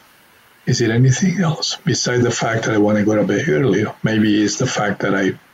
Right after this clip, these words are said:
di-, I didn't help my wife because I stay playing video game, no? Or maybe I, I feel that working was more important than, you know, helping with the dishes or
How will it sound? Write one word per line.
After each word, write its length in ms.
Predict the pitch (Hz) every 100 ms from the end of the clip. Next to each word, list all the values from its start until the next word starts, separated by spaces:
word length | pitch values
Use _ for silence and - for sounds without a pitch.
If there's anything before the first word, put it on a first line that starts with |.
| _ _ _ _ - -
di-, 160 | 123
I 140 | 127 127
didn't 420 | 110 123 120 110
help 300 | 110 165 175
my 160 | 110 101
wife 480 | - - - - - _ _ _ _ -
because 380 | 127 - 120
I 220 | 120 113 113
stay 320 | - 120 107
playing 380 | 120 110 101 113 - - _ _
video 260 | 147 139 110
game, 180 | 101 - -
no? 160 | - 135 - - - - _
Or 80 | -
maybe 420 | 113 110 110 107
I, 320 | 98 95 104 - - _ _ - - - -
I 120 | 113
feel 320 | 98 - 127 120
that 140 | 107
working 460 | 104 123 127 113 104
was 200 | 101 -
more 140 | 107
important 380 | 104 - 110 101
than, 200 | 98 117 - - - - - - - _
you 80 | -
know, 160 | 110 - - _ _ - _ -
helping 280 | 139 104 110
with 100 | 104
the 80 | 104
dishes 520 | 113 - 196 - -
or 280 | - 139